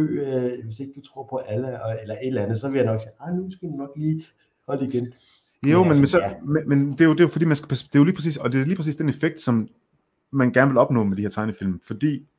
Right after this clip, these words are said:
Speaker 1: Ja.
Speaker 2: det er meget mere mainstream, eller som jeg sagde før, der er maskotter ude til alle mulige forskellige, øh, forlystelsesparker fra, fra de her tegnefilm ude, og der bliver solgt merchandise og så videre. Altså, det er virkelig mainstream, og det, der, det, der er farligt ved det, det er jo, at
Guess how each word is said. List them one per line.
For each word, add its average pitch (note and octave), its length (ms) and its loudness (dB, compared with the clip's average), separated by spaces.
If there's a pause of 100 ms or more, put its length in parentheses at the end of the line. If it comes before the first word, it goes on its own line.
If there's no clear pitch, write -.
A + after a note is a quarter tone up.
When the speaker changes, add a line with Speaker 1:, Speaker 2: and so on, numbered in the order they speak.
Speaker 1:
Ja. - 60 -20 (100)
Speaker 2:
det C3+ 140 6
er C3+ 80 4
meget C3+ 180 4
mere C3 120 2
mainstream, B2 640 0 (100)
eller A2+ 140 -4
som A2+ 180 -2
jeg G#2 100 0
sagde B2 240 -2
før, A#2+ 180 2
der A2+ 120 -2
er G2+ 280 2 (100)
maskotter B2 520 0
ude B2 240 -4
til A#2+ 100 -6
alle A2+ 100 -2
mulige A2 280 -4
forskellige, G2+ 460 -6
øh, F#2+ 240 -12
forlystelsesparker A2+ 840 -6
fra, G2+ 100 -6
fra A#2+ 120 -12
de A#2+ 40 -6
her A#2 100 -2
tegnefilm A#2 460 -4
ude, B2 280 0
og G#2 100 -4
der G#2 80 -6
bliver G#2 180 -6
solgt G#2+ 240 -8
merchandise A2+ 560 -6
og A2+ 60 -8
så G#2+ 120 -12
videre. A#2+ 180 -2
Altså, G#2 160 -6
det A2+ 80 2
er A2+ 40 0
virkelig C#3 280 0
mainstream, B2+ 420 0 (320)
og D3 140 -2
det, D3 140 -2
der, B2+ 60 -2
det, - 120 -8
der D3+ 140 4
er A2 120 2
farligt C3+ 260 2
ved C#3+ 80 0
det, C3+ 100 -2
det B2+ 80 2
er B2+ 40 4
jo, A#2+ 140 4
at G2 100 0